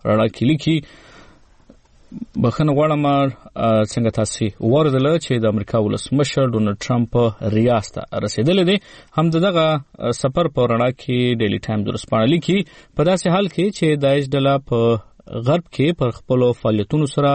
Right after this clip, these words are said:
د اسلام شهرت ته تاوان رسوي او د غربي وګړو مسلمانانو ترمنځ نفرت او کرکه پیدا کوي،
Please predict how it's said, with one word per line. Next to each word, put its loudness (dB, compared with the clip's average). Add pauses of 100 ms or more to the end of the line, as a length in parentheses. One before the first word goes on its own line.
(100)
د 0
اسلام -2
شهرت -2 (100)
ته -2 (100)
تاوان 2
رسوي 0 (360)
او 2 (120)
د 4
غربي 0
وګړو 2
مسلمانانو -2
ترمنځ 0
نفرت 0 (120)
او 0 (100)
کرکه -2
پیدا 2
کوي، 2